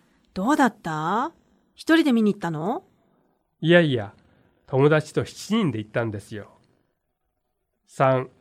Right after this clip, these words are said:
Speaker 1: 聞きましたよ。京都まで歩いたんですってね。一人で？
Speaker 2: いやいや、友達と五人で歩いたんですよ。四。
Speaker 1: 先輩と話したんですね。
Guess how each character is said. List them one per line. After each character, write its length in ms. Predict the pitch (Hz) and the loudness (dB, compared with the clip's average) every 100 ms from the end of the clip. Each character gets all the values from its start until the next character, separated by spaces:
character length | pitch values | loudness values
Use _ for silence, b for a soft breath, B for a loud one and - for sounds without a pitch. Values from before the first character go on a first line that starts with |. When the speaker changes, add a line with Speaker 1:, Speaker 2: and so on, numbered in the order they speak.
| _ _ _ _ _ _ - | _ _ _ _ _ _ -20
Speaker 1:
聞 140 | - | -16
き 160 | - 302 | -2 2
ま 160 | 349 | 2
し 140 | 349 - | 0 -2
た 160 | 247 | 0
よ。 560 | 214 185 165 151 - - - | 0 0 -2 -8 -12 -20 -6
京 180 | 320 330 | -2 0
都 140 | 226 | 0
ま 100 | 185 | -2
で 80 | 156 | -4
歩 200 | 165 269 | -4 -2
い 60 | |
た 120 | 302 247 | 0 0
ん 60 | |
で 100 | 180 | 0
す 100 | 165 | -4
っ 40 | - | -10
て 100 | 127 | -14
ね。 480 | 147 180 226 254 262 _ _ | -8 -4 -2 -2 -6 _ _
一 220 | - - | -10 0
人 100 | 302 | 2
で？ 380 | 170 135 147 330 _ _ _ _ _ _ _ _ _ _ _ _ _ _ _ _ _ _ _ _ _ _ _ _ _ _ _ _ _ | 2 -2 -8 -10 _ _ _ _ _ _ _ _ _ _ _ _ _ _ _ _ _ _ _ _ _ _ _ _ _ _ _ _ _
Speaker 2:
い 80 | 139 | 2
や 140 | 165 | 4
い 100 | 156 | 4
や、 220 | 120 101 - _ _ _ _ _ | -2 -6 -16 _ _ _ _ _
友 220 | - 131 | -2 2
達 200 | 151 160 | 2 0
と 120 | - 123 | -2 -4
五 120 | 117 | -2
人 220 | 139 208 | 0 2
で 100 | 151 | 2
歩 140 | 110 | 0
い 80 | 143 | -2
た 140 | 139 110 | -2 -6
ん 60 | |
で 100 | 98 | -6
す 160 | - 104 | -12 -14
よ。 260 | 98 - _ _ _ _ _ _ _ _ _ _ _ _ - | -14 -16 _ _ _ _ _ _ _ _ _ _ _ _ -2
四。 400 | 147 139 107 - _ _ _ _ _ _ _ _ _ _ - | 2 2 0 -10 _ _ _ _ _ _ _ _ _ _ -10
Speaker 1:
先 280 | 226 262 262 | -2 0 0
輩 200 | 285 285 | 0 0
と 100 | 277 | 0
話 280 | 240 285 285 | 0 -2 -2
し 20 | |
た 120 | 226 | -2
ん 40 | 196 | -2
で 100 | - | -4
す 140 | - | -6
ね。 340 | 202 240 269 | -2 -2 -4